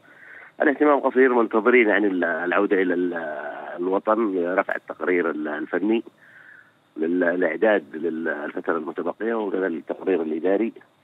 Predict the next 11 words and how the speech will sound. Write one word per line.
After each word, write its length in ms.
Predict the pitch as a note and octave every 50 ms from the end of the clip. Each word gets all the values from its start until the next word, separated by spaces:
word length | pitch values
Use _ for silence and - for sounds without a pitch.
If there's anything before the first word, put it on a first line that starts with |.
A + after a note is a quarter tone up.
| _ _ _ _ - -
كلنا 380 | - G#2 G#2 A2 G#2+ G#2+ F#2+ G2+
أمل 180 | A2 A2 G#2
باهتمام 580 | F#2+ E2+ F2+ - - F#2+ G2+ G#2 F#2+ F2 E2 D2+
قيادة 400 | D2 - F2 F2+ F#2 F2 F#2 F2 -
اتحاد 360 | - - - - - F#2 D#2+
الكرة 360 | E2+ D2+ - F#2+ E2 F2 G2+ - - - -
للفترة 720 | D2+ D2+ D#2+ D#2+ D2+ D2 D#2 D2+ - - F2 - G2 F2
المتبقية، 680 | F2+ E2 D#2 - E2+ D2+ - - - F#2 G2+ A2+ A#2 _ - - - - - - - _ _
وهناك 300 | - - D#3 D#3 D#3 C#3+
بيكون 360 | A2 A2+ A2+ G#2+ A#2 A#2 A2 G#2
يعني 460 | F#2+ F2 F#2+ G2 G2 F#2+ F2+ F2+